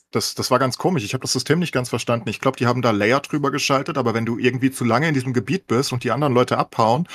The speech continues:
und gleichzeitig die Spielerbasis geringer wird, bist du vielleicht irgendwann in irgendeiner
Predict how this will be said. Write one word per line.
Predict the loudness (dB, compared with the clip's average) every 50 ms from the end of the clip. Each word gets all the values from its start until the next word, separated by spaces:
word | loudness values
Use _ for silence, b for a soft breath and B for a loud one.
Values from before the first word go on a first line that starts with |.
| B B B B
und | -4 0
gleichzeitig | 2 2 2 2 2 0 -2 -2 -2
die | -4 -4
Spielerbasis | -4 -2 2 4 4 6 6 6 4 4 2 -2
geringer | -4 -2 0 0 0 0 0
wird, | 0 -2 -2
bist | -6 -10 -6
du |
vielleicht | -2 -2 -2 0 0
irgendwann | -2 -2 0 0 -2 -2 -2
in | -2 -4
irgendeiner | -2 -2 -2 -4 -6 -4 -4 -2 0 0 0 -2 -4